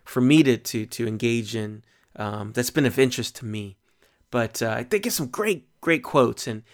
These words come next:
I love this quote in the book, uh, that, uh, it talks about. It says, "Culture is complex, with many overlapping societies making their claims on us. Behavior acceptable at the gym in the morning is considered gauche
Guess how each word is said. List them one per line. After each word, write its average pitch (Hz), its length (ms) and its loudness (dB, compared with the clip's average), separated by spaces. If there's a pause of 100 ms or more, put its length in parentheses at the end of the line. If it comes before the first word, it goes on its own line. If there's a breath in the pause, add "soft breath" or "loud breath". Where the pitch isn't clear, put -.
(140 soft breath)
I - 40 0
love 180 200 4
this 170 100 2
quote - 320 4
in 139 140 2
the 113 80 0
book, 123 400 -4 (440)
uh, 117 120 -4
that, 107 500 -4
uh, 113 220 -2
it 110 80 -8
talks - 240 2
about. 117 140 0
It 107 40 -6
says, 120 180 -4
"Culture 233 440 2
is 131 140 -2
complex, - 920 -8 (540)
with 123 180 0
many 175 460 6
overlapping 127 680 2
societies 110 680 -2
making 180 360 6
their 165 120 2
claims 156 500 -2
on 110 160 -8
us. - 280 -20 (800)
Behavior 156 880 2 (960)
acceptable 160 560 2
at 139 120 0
the 139 60 -8
gym 127 380 -2
in 131 100 -4
the 127 60 -2
morning 120 480 -2
is - 160 -14
considered 117 460 -4
gauche 113 480 -6